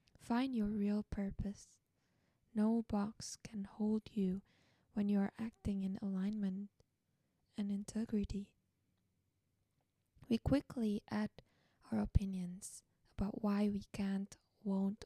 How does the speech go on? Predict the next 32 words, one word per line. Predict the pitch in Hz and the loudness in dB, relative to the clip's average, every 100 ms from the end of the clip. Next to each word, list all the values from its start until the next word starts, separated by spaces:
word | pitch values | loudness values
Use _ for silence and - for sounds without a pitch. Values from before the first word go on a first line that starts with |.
| - | 0
or | 196 | 2
why | 196 202 214 | 2 2 0
something | 226 208 202 196 | -2 -4 0 0
isn't | 196 190 185 | 0 0 0
working | 202 220 - 196 | 0 -2 -4 -6
or | 208 | -2
will | 190 196 214 220 196 - _ _ _ | 0 2 2 2 0 -4 _ _ _
fail. | - - 202 196 190 196 _ _ _ _ _ _ _ _ _ _ _ _ _ - _ _ _ 226 | -20 -6 -2 0 -2 -8 _ _ _ _ _ _ _ _ _ _ _ _ _ -20 _ _ _ 0
Be | 226 | 4
honest | 226 262 240 - - - _ | 4 0 -4 -8 -10 -18 _
with | - - | -8 -4
yourself. | 196 196 - 208 220 _ _ - | -4 -4 -6 -8 -8 _ _ -10
Admit | 214 220 247 - - | -6 -2 -2 -2 -4
what | 202 196 | -2 -2
is | 208 | -4
before | - 196 - 208 226 | -4 -6 -2 0 2
you | 214 | 2
and | 196 196 | 2 0
what | 196 - | -2 -4
kind | - 233 240 | -4 -4 -2
of | 220 | -4
help | - 196 - - _ _ _ - | -4 -4 -4 -16 _ _ _ -4
you | 202 | -2
need. | 196 226 202 - - _ _ _ _ _ _ _ _ _ _ _ _ _ _ _ _ _ _ _ | -2 -2 -4 -6 -18 _ _ _ _ _ _ _ _ _ _ _ _ _ _ _ _ _ _ _
If | 220 220 | 0 2
you | 214 | 0
have | - 233 233 - | 0 -4 -4 -8
to | - | -8
do | 208 214 | -4 -4
something | - 214 208 - 208 | -4 -4 -6 -4 -4
you're | 196 208 | -2 -4
scared | - - 220 220 | -8 -6 -2 -2